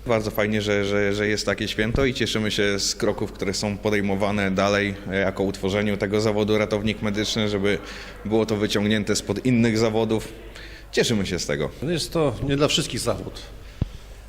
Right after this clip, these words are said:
Speaker 2: Do tego zawodu trzeba podchodzić z pewnym też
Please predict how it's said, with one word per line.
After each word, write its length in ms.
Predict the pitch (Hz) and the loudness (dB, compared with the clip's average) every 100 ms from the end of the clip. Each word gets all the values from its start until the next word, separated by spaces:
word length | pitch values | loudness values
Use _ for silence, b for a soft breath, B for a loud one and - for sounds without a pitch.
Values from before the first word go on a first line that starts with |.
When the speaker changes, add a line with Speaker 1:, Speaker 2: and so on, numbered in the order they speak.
| - | -10
Speaker 2:
Do 80 | 123 | -2
tego 220 | 135 131 | 2 2
zawodu 280 | 120 135 127 | 4 4 2
trzeba 180 | - | 2
podchodzić 640 | 123 131 - 127 117 - - - | 0 0 0 0 0 -2 -4 -10
z 140 | - | -10
pewnym 300 | - 131 127 | 0 2 2
też 340 | 123 123 - | 0 0 0